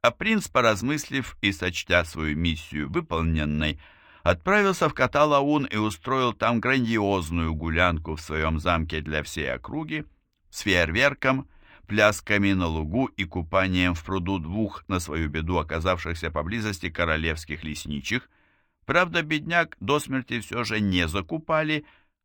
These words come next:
а отпустили души на покаяние, дав денег и напоив.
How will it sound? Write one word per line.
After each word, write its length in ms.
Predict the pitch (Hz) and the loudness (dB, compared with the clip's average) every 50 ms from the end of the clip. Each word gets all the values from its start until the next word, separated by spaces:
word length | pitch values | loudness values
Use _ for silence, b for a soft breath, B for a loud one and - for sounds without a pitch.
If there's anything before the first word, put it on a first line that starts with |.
| _ _ | _ _
а 120 | - 120 123 | 4 4 4
отпустили 680 | 120 - _ 139 139 120 - - 143 143 135 117 107 | 4 2 _ -2 -2 -2 -2 -4 -4 -2 0 0 0
души 360 | 98 92 104 104 92 - 85 | 0 0 -2 -2 -2 -2 0
на 140 | 80 80 78 | 0 0 0
покаяние, 880 | 78 80 76 - 67 67 73 95 131 156 160 156 147 143 143 139 131 b b b b b b b b b | -2 -6 -6 -6 -6 -4 0 0 0 0 0 0 -2 0 0 0 0 b b b b b b b b b
дав 380 | - 82 82 98 98 95 85 78 | -10 -4 4 6 6 6 6 2
денег 640 | 69 67 80 90 95 98 107 110 107 104 - - _ _ _ | -2 0 2 2 2 4 2 2 0 0 -4 -16 _ _ _
и 140 | 92 92 | -2 0
напоив. 840 | 90 90 95 95 85 - 101 98 85 67 58 57 - - - - | 0 2 0 0 2 2 2 2 2 0 -4 -8 -12 -14 -16 -18